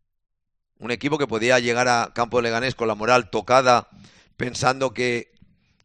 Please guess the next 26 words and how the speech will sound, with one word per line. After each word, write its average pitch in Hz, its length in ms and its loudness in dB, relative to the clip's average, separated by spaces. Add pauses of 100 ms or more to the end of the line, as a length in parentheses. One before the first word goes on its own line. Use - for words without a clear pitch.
(120)
que - 80 -4
habían 123 240 2
perdido 127 380 0
una 127 80 0
oportunidad 117 580 0
de, 123 240 0
de 110 180 -4
enviarnos 120 840 0 (1040)
a, 110 420 2
al 113 140 0
infierno, 160 680 -2 (2500)
y 104 120 -14
salen 147 380 -4 (300)
a 107 80 0
jugar 107 300 -2
un 170 100 -8
partido 139 400 -2
para 110 180 -4
ganar. 131 380 -8 (720)
Fueron, 175 500 0
el 113 140 0
Eibar 160 240 0
fue 147 160 0
a 170 40 4
ganar 165 280 2
ayer. 139 400 -4